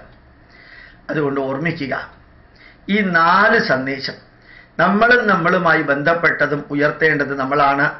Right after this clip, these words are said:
വളർത്തേണ്ടത് നമ്മളാണ്, ഉണർത്തേണ്ടത് നമ്മളാണ്, തളർത്താതിരിക്കേണ്ടത്, തകർക്കാതിരിക്കേണ്ടത്, വരൾച്ചയിലേക്ക് നയിക്കാതിരിക്കേണ്ടത് നമ്മൾ തന്നെയാണ്.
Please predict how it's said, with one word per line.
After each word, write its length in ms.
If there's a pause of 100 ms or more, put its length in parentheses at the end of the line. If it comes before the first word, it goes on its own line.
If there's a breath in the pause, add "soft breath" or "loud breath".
വളർത്തേണ്ടത് 680
നമ്മളാണ്, 460 (100)
ഉണർത്തേണ്ടത് 760
നമ്മളാണ്, 500 (1040 soft breath)
തളർത്താതിരിക്കേണ്ടത്, 1300 (100)
തകർക്കാതിരിക്കേണ്ടത്, 1300
വരൾച്ചയിലേക്ക് 880
നയിക്കാതിരിക്കേണ്ടത് 920
നമ്മൾ 300
തന്നെയാണ്. 340